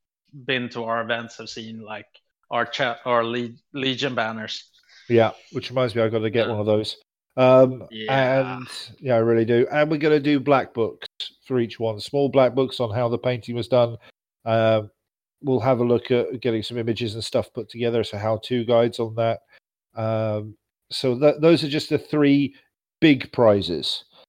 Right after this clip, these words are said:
Speaker 2: There is, uh, thanks to Alistair at, um, Forges of Ruin Cosplay, um,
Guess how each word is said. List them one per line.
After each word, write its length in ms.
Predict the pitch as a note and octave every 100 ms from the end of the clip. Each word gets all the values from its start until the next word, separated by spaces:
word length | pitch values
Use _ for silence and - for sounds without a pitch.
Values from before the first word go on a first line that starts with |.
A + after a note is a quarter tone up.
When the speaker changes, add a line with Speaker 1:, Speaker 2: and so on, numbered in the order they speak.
| _ _ _
Speaker 2:
There 300 | A#2 B2+ C3
is, 600 | B2+ E3 B2 B2+ D3+ - - _
uh, 420 | C3+ B2+ B2 B2 A2+ D2 -
thanks 260 | - D#3 -
to 240 | D3 C#3 -
Alistair 600 | D3 C3+ - - C#3 D3+ _ _ _ _
at, 480 | C3 A#2+ F#2 - -
um, 480 | B2 B2 A#2+ A#2 G#2+ _ _ - -
Forges 380 | - C#3 A#2 A2+
of 40 |
Ruin 180 | B2+ B2
Cosplay, 600 | - B2+ - - A2+ C#3 - _ _ _ _ _ _ _
um, 400 | A2 A2 A2 G2+